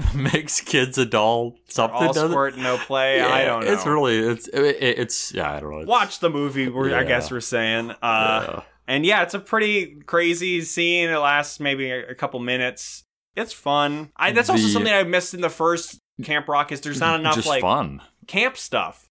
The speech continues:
Speaker 2: Uh,
Speaker 1: This is what they needed, though, because Downtown Brown, you know, the, the main guy, is saying, "This is just what they needed." And, like, so
Speaker 2: This is proper rock and roll.
Speaker 1: Yeah, so Demi's,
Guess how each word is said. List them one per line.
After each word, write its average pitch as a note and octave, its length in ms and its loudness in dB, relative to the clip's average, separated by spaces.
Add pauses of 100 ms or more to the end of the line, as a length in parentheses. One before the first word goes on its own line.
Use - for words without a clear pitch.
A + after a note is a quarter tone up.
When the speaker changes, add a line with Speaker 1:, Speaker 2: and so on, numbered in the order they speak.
(320)
Speaker 2:
Uh, A2+ 340 0
Speaker 1:
This D#3+ 240 2
is B2+ 140 -2
what C3 240 0
they A#2 140 4
needed, B2 420 0
though, F#2+ 140 2
because G2+ 320 -2
Downtown G#2+ 600 0
Brown, G2 420 4
you F2+ 80 -6
know, F2 140 -2
the, E2 300 0
the E2+ 120 -4
main G2 340 0
guy, D2 400 -2 (320)
is F#2+ 220 -4
saying, F#2 500 0
"This B2 220 -2
is G#2+ 80 -4
just A#2 240 -2
what A2+ 160 -2
they G#2+ 120 2
needed." A2 460 0
And, A2 140 -4
like, G#2 200 0
so G#2+ 220 0
Speaker 2:
This D#4+ 220 0
is G#3 100 -2
proper D4+ 440 0
rock A3 380 0
and G3+ 220 0
roll. F#3+ 400 4
Speaker 1:
Yeah, D3+ 320 2
so A2+ 220 0
Demi's, C#3 680 -2